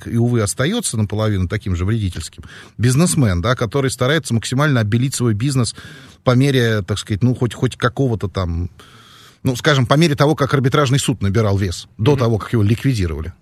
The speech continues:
Speaker 1: Кстати, тоже симптомчик тот еще. Да, высший арбитражный суд взяли и убрали, да. Почему? Потому что бизнесмены стали выигрывать много дел у налоговой, вот вся, все дела. Э, вот. Одно дело такая все-таки вещь. А другое дело то, что действительно наш слушатель рассказывает, что,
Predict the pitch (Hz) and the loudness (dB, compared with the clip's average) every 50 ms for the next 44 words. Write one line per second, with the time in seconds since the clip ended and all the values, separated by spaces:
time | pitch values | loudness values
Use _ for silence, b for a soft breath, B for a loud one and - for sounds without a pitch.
0 | _ _ - - 113 104 - - 151 107 90 82 73 73 - - 127 123 - 135 | _ _ -6 -4 -4 -2 0 0 0 0 0 -4 -8 -6 -4 -2 -2 0 0 -2
1 | 95 - - - - - 123 98 - - - - - _ _ b b b b b | -2 -4 -8 -8 -6 -4 -4 -4 -6 -12 -16 -16 -20 _ _ b b b b b
2 | b b b b b b b b - 104 135 160 139 104 107 113 - - 101 98 | b b b b b b b b 0 2 2 2 2 2 0 0 0 -2 -2 -2
3 | 98 107 - 104 98 90 104 107 - - 90 80 120 156 196 165 120 117 113 107 | -2 -2 -2 -2 -2 0 -2 -2 -2 -4 -4 -2 0 0 0 2 0 0 0 0
4 | 98 80 71 76 76 87 120 123 - - - 156 143 110 - - 117 110 - 117 | 0 -2 -4 -6 -4 -4 -4 -4 -4 -4 -2 0 0 -2 -2 -2 -4 -4 -2 -2
5 | 107 107 120 120 - 202 233 226 - - 131 131 151 180 165 143 - 131 127 139 | 0 0 0 0 0 0 -2 -2 0 0 0 0 2 0 0 0 2 2 2 2
6 | 151 156 120 107 117 127 147 151 131 98 87 85 90 101 107 101 85 95 101 - | 2 0 0 0 0 0 0 0 0 0 0 -2 -2 -4 -4 -4 -4 -6 -6 -8
7 | - - - _ _ - 101 - - - 107 - - 117 110 113 98 92 98 - | -14 -20 -20 _ _ -16 -14 -12 -10 -10 -10 -8 -8 -6 -4 -4 -4 -4 -6 -10
8 | B B B B B B B B B B B B - - 120 127 123 120 117 - | B B B B B B B B B B B B -6 0 2 4 4 4 2 2
9 | 143 135 143 147 127 104 - - - - 117 120 117 170 214 208 143 160 190 190 | 2 2 4 4 4 2 0 -4 -4 -2 0 2 4 4 4 4 4 4 4 4
10 | 160 123 - 160 147 - 165 135 104 90 - - 90 80 - - 95 90 85 - | 2 2 0 0 2 4 4 4 2 0 -2 -6 -10 -10 -8 -6 -4 -4 -2 0
11 | 120 117 110 139 147 143 226 285 262 190 160 220 233 202 - - 180 - - 151 | 0 2 2 2 2 2 2 2 2 4 4 4 4 4 2 0 0 -2 -2 -2
12 | 185 190 - 165 151 - - 175 180 - - - 143 131 143 139 - - 160 135 | -2 -2 0 -2 -2 0 0 0 0 0 0 0 0 0 0 0 0 0 0 0
13 | 107 104 98 95 90 - - - 120 113 110 | 0 0 0 -2 -2 -4 -2 -2 0 0 -2